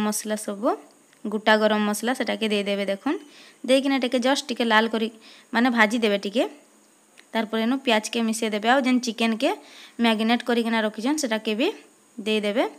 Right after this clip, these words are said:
ଆଉ ଏଇଟା ବାବୁ ଗାଧେଇକିନା ପଳେଇ ଆସିଲା ନ, ତାକେ ଗଧେଇ ଦେଲି। ଆଉ ଏଇଟା ଆସିଛେ, ମାଆକେ ଦେଖିଲା, ଆଉ ମା, ମା କହିକିନା। ଆଉ ଦେଖୁନ୍, ଏଇଟା ପିଆଜକେ ବି ମିଶେଇକିନା ଚଲେଇ ଦେଲେ। ଆଉ ତାରପରେ ଏଇଟା ଦେଖୁନ୍, ଚିକେନକେ ଯେନ୍ ମ୍ୟାରିନେଟ୍ କରିକିନା ରଖିଥିଲେ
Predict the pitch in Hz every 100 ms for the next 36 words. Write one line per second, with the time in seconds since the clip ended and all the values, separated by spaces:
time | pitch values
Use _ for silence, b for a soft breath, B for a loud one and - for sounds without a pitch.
0 | B B B B - 196 202 208 208 208
1 | 208 294 349 B _ _ 247 214 214 208
2 | 202 240 233 226 220 202 208 226 226 233
3 | 233 247 226 226 208 226 220 220 349 466
4 | B B B B - 214 202 214 202 208
5 | 220 262 262 214 214 214 208 220 208 208
6 | 208 208 208 208 214 202 233 392 - -
7 | _ _ b b b b b _ _ -
8 | 214 214 226 226 240 269 233 220 - 226
9 | 220 214 220 214 220 220 208 214 214 269
10 | 285 233 220 220 214 208 214 240 240 233
11 | 214 214 208 220 208 196 202 208 220 208
12 | 202 202 202 220 330